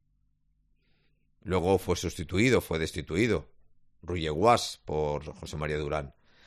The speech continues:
Pero durante ese verano tan duro, el que vivimos en, en Navata, eh, ese verano donde la planific-, la planificación fue un desastre,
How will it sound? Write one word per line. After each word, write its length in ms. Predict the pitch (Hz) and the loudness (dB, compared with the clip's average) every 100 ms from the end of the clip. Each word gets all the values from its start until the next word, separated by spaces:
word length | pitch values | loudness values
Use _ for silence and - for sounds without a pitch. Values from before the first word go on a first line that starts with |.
| - _ - | -20 _ 2
Pero 480 | 107 107 107 - - - - - | 6 8 6 4 -6 -20 -20 -2
durante 380 | 110 110 107 | 2 4 6
ese 160 | 147 170 | 6 8
verano 600 | 147 143 147 143 131 - _ _ _ _ - _ | 8 8 8 6 4 0 _ _ _ _ -20 _
tan 260 | 135 131 113 | 6 6 8
duro, 460 | 135 127 95 78 71 - | 8 10 8 4 -8 -10
el 160 | 90 85 | -8 -2
que 120 | 92 | 2
vivimos 420 | 95 110 120 - | 2 2 2 4
en, 400 | 110 98 90 90 - | 2 2 0 -2 -2
en 140 | 92 | 0
Navata, 640 | 87 95 113 - 82 85 _ - - - - | 4 6 6 4 2 0 _ -20 -20 -20 -10
eh, 260 | - 92 - | -4 -2 0
ese 200 | 110 127 | 4 8
verano 320 | 120 131 131 | 8 8 8
donde 400 | 120 113 107 104 | 6 6 6 6
la 160 | 101 | 4
planific-, 420 | 101 101 92 95 92 | 2 0 0 -2 2
la 200 | 98 90 | 2 2
planificación 560 | 98 92 90 95 120 | 0 -2 0 0 0
fue 160 | 110 117 | 2 2
un 80 | 120 | 2
desastre, 640 | 98 - 117 - - - | 2 4 2 0 -8 -8